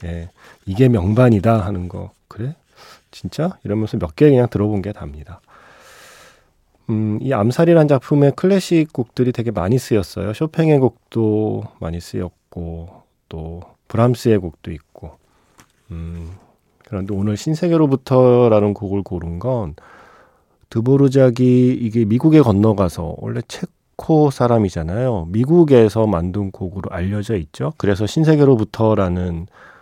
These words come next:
일종의 부제가 붙은 거고요. 그 무렵에 되게 고향을 그리워했대요. 예, 되게 고향을 그리워하는 마음을 담아서 이런저런 작품들을 쓰던 와중에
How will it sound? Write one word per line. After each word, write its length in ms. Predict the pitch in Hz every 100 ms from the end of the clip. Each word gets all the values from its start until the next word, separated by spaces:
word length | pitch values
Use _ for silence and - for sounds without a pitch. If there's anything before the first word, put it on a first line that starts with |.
| _ _ _ _ _
일종의 300 | 98 - 101
부제가 440 | 98 117 120 120 113
붙은 360 | 90 - 98
거고요. 400 | 85 80 101 135 - - - _ _
그 140 | -
무렵에 880 | 139 151 98 101 90 135 127 80 80 -
되게 240 | - 104 151
고향을 480 | 139 101 117 139 139
그리워했대요. 1040 | - 101 123 170 131 104 - 85 120 123 - _ _ 95
예, 340 | 90 85 90 - _
되게 160 | 101 110
고향을 340 | 107 110 113
그리워하는 580 | - 113 135 147 135 131
마음을 1400 | 117 87 92 87 87 - - - _ _ _ 92 90 92
담아서 480 | - 85 85 -
이런저런 480 | 120 98 104 101 101
작품들을 640 | 92 85 - 98 90 90 92
쓰던 340 | - 147 147
와중에 720 | 127 82 117 127 107 85 82